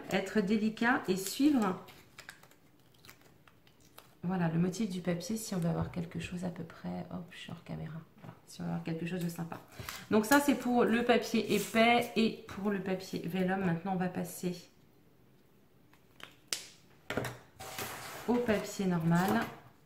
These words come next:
Je ne vous ai pas montré cette découpe-là. Voilà, le papier, on va prendre du basique. Ça,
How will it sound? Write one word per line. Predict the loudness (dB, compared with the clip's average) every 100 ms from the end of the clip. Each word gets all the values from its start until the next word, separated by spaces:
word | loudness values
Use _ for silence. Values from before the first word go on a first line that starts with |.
| -20 _ _ -20 -20 -20 -20 _ -4
Je | -2
ne | -2 -6 -16 -20 -20 -16
vous |
ai | -10
pas | -6
montré | -6 -8 -10
cette | -12 -10
découpe-là. | -10 -12 -16 -8 -8 -8 -14 -20 -20 _ _ _ -20 -20 -20 -14
Voilà, | -8 -8 -8 -8
le | -4 -4
papier, | -4 -8 -8 -8 -6
on |
va | -6
prendre | -6 -4 -2
du | -2
basique. | -2 -4 -2 -2 -2 -4
Ça, | 0